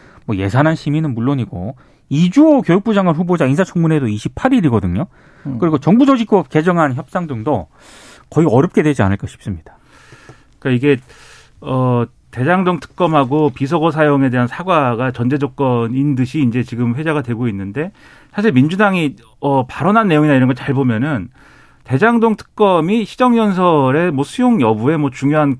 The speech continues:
Speaker 3: 근거냐는 좀 애매한 것 같아요. 그러니까 시정연설 하기 전에 답을 줘야 된다라고는 주장을 했는데 대장동 특검에 대한 응답을 해라라고는 주장을 했는데 이 시정연설을 용인할 수 있느냐의 조건은 박홍호 원내대표가 얘기한 비속어 사용 부분이거든요.
Speaker 2: 그렇죠.
Speaker 3: 여기에 대해서 사과를
Speaker 2: 네.
Speaker 3: 하느냐.
Speaker 2: 음.
Speaker 3: 그래서 이게 이제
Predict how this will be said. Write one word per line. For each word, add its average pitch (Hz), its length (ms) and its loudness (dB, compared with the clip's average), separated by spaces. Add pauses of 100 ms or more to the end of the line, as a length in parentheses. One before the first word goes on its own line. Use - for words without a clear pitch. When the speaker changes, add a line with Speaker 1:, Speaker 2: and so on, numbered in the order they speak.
(100)
Speaker 3:
근거냐는 139 800 2
좀 147 160 -2
애매한 185 240 2
것 185 100 -2
같아요. 107 360 -4
그러니까 120 280 -4 (280)
시정연설 220 480 0
하기 196 160 0
전에 127 320 2
답을 143 340 0
줘야 131 220 4
된다라고는 127 640 0
주장을 123 300 -2
했는데 123 500 -4
대장동 131 260 -2
특검에 131 260 -2
대한 117 300 -2
응답을 127 320 0
해라라고는 127 720 -2
주장을 117 280 -4
했는데 131 460 -4 (440)
이 131 60 -4
시정연설을 208 800 2
용인할 170 300 2
수 - 120 -8
있느냐의 160 380 0
조건은 131 380 -2
박홍호 151 320 -6
원내대표가 127 500 0
얘기한 110 220 -2
비속어 151 280 -2
사용 151 240 0
부분이거든요. 95 520 -6
Speaker 2:
그렇죠. 123 180 -4
Speaker 3:
여기에 110 200 0
대해서 107 180 -4
사과를 139 240 0
Speaker 2:
네. 127 40 2
Speaker 3:
하느냐. 117 460 -6
Speaker 2:
음. 123 320 -2 (120)
Speaker 3:
그래서 151 180 0
이게 151 260 2
이제 135 300 2